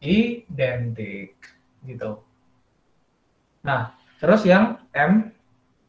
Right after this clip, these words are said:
ini nih sama aja, tapi konformasinya beda ya, udah jelas. Karena kenapa? Karena senyawa dengan ring delapan-nya kan nggak mungkin bisa planar gitu. Jadi,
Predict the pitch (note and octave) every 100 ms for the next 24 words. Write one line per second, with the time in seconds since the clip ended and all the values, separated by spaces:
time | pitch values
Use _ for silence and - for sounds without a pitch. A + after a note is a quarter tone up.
0 | _ _ _ _ _ _ _ _ _ _
1 | E3 D#3+ F3+ A#3 A#3 - _ _ _ _
2 | _ _ _ _ _ _ _ _ - D#3
3 | C#3+ B2 B2+ C3 G#3 G#3+ - - _ _
4 | _ _ _ _ _ - D#3 F#3 F#3+ E3+
5 | D#3+ D3+ D3 E3+ D#3+ D#3 C#3 C3 C3+ B2+
6 | C3+ C#3+ - - _ - - _ _ _
7 | C3 D3+ F3 F3+ F3+ D#3+ - C#3+ F3 F#3+
8 | - - _ _ _ _ _ _ _ -
9 | D#3 D3+ D3 D3 C#3+ D3 D3 C#3+ C3+ C#3
10 | D3+ F#3 F#3 F#3 - _ _ _ C#3+ C3+
11 | D3 D3+ C#3+ C#3 C#3 C#3+ C#3 C3 B2 A2+
12 | - _ _ _ _ _ C3+ E3+ F#3+